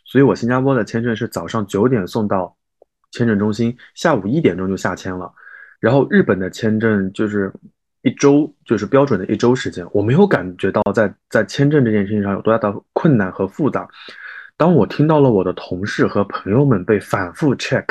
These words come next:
然后一周的签证拖了两周还没出来的时候，那个瞬间我会感觉，哇哦，现在出行的人好像有点多哦，大家都挤破头要出去了吗？就是签证中心、大使馆都应该忙不过来了吧？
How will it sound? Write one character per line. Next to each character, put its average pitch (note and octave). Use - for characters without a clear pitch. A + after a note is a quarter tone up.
然 G#2
后 A#2+
一 F#3
周 D#3+
的 B2+
签 C3
证 B2
拖 C3+
了 A#2
两 G2
周 D#3+
还 G#2+
没 C3+
出 G3
来 F#3
的 G#2
时 G2
候， F2+
那 F#3+
个 C3+
瞬 C3+
间 G#2
我 F#2+
会 A2+
感 F#2
觉， F#2
哇 B2
哦， A2
现 -
在 D#3+
出 D#3+
行 D3
的 C#3
人 B2
好 G#2
像 B2
有 C3+
点 A2
多 C#3+
哦， -
大 B2+
家 C#3
都 D3+
挤 C#3+
破 -
头 G2+
要 A#2+
出 -
去 G#2+
了 G2+
吗？ F2+
就 B2+
是 B2
签 E3
证 C#3+
中 C#3
心、 D3
大 C#3+
使 C#3
馆 A#2+
都 A#2+
应 B2
该 C#3+
忙 G#2
不 B2
过 C3
来 F#2
了 G2+
吧？ -